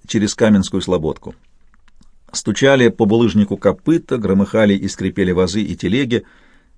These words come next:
«Сворачивай на Каменский базар!» кричал полицейский, стоящий на перекрёстке. «Озёрный переполненный!» Но его не слушали, пёрли прямо в центр, загородили путь свадьбе.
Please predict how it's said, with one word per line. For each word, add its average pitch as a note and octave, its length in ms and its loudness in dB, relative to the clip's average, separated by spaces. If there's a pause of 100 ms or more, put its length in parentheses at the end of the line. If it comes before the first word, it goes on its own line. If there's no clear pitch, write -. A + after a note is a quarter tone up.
(560)
«Сворачивай F3 920 2
на D3+ 180 2
Каменский E3 520 2
базар!» D#3 460 4
кричал G2+ 600 2 (180)
полицейский, G#2+ 680 0
стоящий G2 480 0
на F#2 100 0
перекрёстке. F2 600 -6 (280)
«Озёрный F3+ 760 4
переполненный!» F#3 840 2 (300)
Но - 180 -6
его G#3 180 -2
не G3+ 120 2
слушали, D3 440 0
пёрли A#3 580 2
прямо E3+ 280 0
в - 60 -8
центр, D3 480 0 (800)
загородили D3+ 560 4
путь D3+ 220 0
свадьбе. F#2+ 440 -2